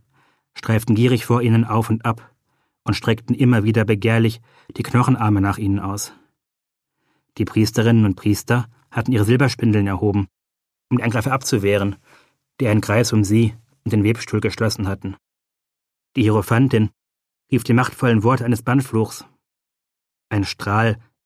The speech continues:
aus silbernen Flammen entsprang ihrer Spindel und ergoss sich über eine der Kapuzengestalten. Heulend verbrannte die Untote zu Asche.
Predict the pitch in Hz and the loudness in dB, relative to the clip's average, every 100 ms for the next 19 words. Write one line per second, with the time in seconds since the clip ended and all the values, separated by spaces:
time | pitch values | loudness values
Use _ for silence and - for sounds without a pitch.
0 | _ 131 127 120 117 104 - 117 123 104 | _ -6 0 2 4 2 2 0 2 0
1 | _ _ _ - 113 - - 117 120 104 | _ _ _ -8 -6 -6 0 0 0 -2
2 | - 120 123 107 101 _ _ _ - 104 | -2 0 2 2 -2 _ _ _ -6 -4
3 | 101 107 117 113 - 117 113 123 113 110 | 0 0 0 -2 -2 -4 0 0 0 -4
4 | 110 127 - 110 104 - 101 95 107 - | -4 -4 -2 -4 -4 -4 -6 -6 -10 -12
5 | _ _ _ _ _ _ _ _ _ - | _ _ _ _ _ _ _ _ _ 0
6 | 117 113 107 101 107 117 117 113 117 107 | 4 4 2 0 2 2 2 0 0 0
7 | 107 113 - 117 104 - 98 | -2 -4 -6 -4 -4 -2 -6